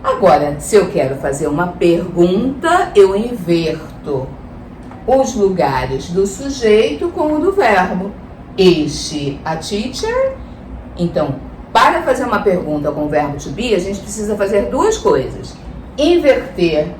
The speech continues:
a posição do sujeito com o verbo e colocar uma entonação na pergunta,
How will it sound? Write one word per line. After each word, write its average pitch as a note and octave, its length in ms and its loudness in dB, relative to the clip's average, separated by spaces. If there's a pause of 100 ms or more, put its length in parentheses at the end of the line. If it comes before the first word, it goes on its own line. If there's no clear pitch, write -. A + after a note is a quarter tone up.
(240)
a E3 120 4
posição D3 560 -2
do C3 100 -6
sujeito C3+ 680 -4
com F#3 340 4
o G3 80 0
verbo D4 800 2 (320)
e D#4 280 2 (1080)
colocar D4 540 4
uma C#4 180 0
entonação D4 1300 0
na B3+ 280 2
pergunta, G3+ 800 -2